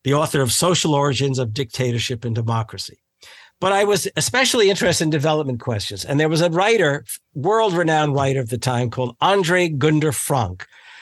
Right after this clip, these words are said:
who was the leading theorist of what was called dependence theory, dependency theory, which, which is the, the,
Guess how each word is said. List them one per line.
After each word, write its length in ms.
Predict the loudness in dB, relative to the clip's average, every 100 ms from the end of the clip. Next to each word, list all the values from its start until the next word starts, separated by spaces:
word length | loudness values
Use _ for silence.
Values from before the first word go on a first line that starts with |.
| -12
who 100 | -2
was 180 | 2 2
the 100 | 2
leading 420 | 2 2 4 2
theorist 440 | 0 0 2 2 0
of 80 | 0
what 140 | 0
was 100 | -2
called 240 | -2 -4
dependence 800 | -2 -4 -2 0 2 2 2 2
theory, 300 | 2 2 2
dependency 720 | 0 -2 0 0 0 0 -2
theory, 440 | -2 0 0 0 -6 _ -20 -14
which, 240 | -4 -2 -2 0
which 180 | 0
is 140 | 2 0
the, 180 | -2 -6 _ _ _ _ _ _ _ -10
the, 240 | -6 -6